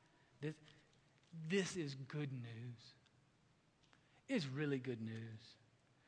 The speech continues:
'Cause, it, you know, for the rich guy, it's really good news because you know what? Eventually that money's gonna be gone. Eventually the, the talents and the gifts and the abilities that he's got, they, they're gonna dwindle. Eventually the body's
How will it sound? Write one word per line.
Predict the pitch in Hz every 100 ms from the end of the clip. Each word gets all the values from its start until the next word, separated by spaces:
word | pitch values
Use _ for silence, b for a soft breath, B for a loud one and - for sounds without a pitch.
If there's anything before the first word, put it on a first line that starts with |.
| b b b
'Cause, | 185 175
it, | 185 -
you | - 220
know, | 180 -
for | -
the | 185
rich | 170 240 -
guy, | 233 240 247 233 - - - -
it's | 196
really | 165 185 190
good | 180 180
news | 170 185 190 185
because | - 151
you | 170
know | 185
what? | 190 196
Eventually | 143 185 185 165
that | 160
money's | 156 175 175 147
gonna | 147 131
be | 131
gone. | 170 190 151 - - - - _ _ - - B
Eventually | - 185 240 - 220
the, | 180
the | 185 175
talents | - 185 196 208 214 175
and | 151
the |
gifts | 147 151 202 214 196
and | 175
the | 143
abilities | 139 175 196 202 208 185
that | 190
he's | 180
got, | 208 202 208 B
they, | 220 190
they're | 196
gonna | 208 214 185
dwindle. | 160 190 214 175 131 - - - - B B
Eventually | 220 202 226 233 214
the | 170
body's | 180 190 214 196